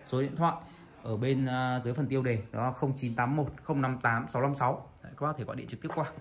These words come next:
Đầu tiên là ở xa nhất đi. Ờ, mẫu, ờ, mic, mic B ba K mười Plus đây. Con này thì không hiểu lý do sao cửa hàng còn rất đẹp gửi về mà khách, em không gọi được cho khách,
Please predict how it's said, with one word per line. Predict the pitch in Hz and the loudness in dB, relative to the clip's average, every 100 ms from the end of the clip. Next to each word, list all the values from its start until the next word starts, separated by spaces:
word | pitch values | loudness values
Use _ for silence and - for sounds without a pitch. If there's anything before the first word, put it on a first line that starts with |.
| - - - | -18 -20 -8
Đầu | - | 2
tiên | 165 190 | 6 6
là | 175 175 170 | 6 4 2
ở | 151 | 0
xa | 165 | 2
nhất | 185 233 | 4 4
đi. | 240 - - - - - | 0 -4 -16 -20 -16 4
Ờ, | - 180 175 | 10 12 12
mẫu, | 180 196 208 | 8 6 8
ờ, | 220 220 220 214 214 202 - - - - - - - - - - - - - - - - - - - - | 10 12 12 10 8 2 -8 -18 -20 -20 -20 -20 -20 -20 -20 -20 -20 -20 -20 -20 -20 -20 -20 -20 -18 -10
mic, | 170 190 254 - - | 0 4 4 2 0
mic | 196 208 | 2 4
B | 175 165 165 | 6 8 10
ba | 160 170 165 160 | 12 12 12 10
K | 160 156 151 | 10 10 10
mười | 143 127 | 8 6
Plus | 117 156 233 | 8 8 8
đây. | 185 - - - - - - | 4 -4 -10 -20 -20 -20 -10
Con | - | -2
này | 120 | 0
thì | 101 | 0
không | 151 | 0
hiểu | 147 107 | 2 2
lý | 104 | 0
do | 110 139 139 | 4 6 8
sao | 143 139 | 8 6
cửa | 127 | 6
hàng | 127 120 113 | 4 4 2
còn | 123 | -2
rất | 196 208 | -2 2
đẹp | 170 147 | 4 4
gửi | 139 | 2
về | 113 120 | 4 4
mà | 113 | 2
khách, | 113 - | -2 -2
em | 151 143 143 | 0 0 0
không | 139 208 | 0 4
gọi | 175 | 4
được | 135 | 4
cho | |
khách, | 147 220 | 0 -2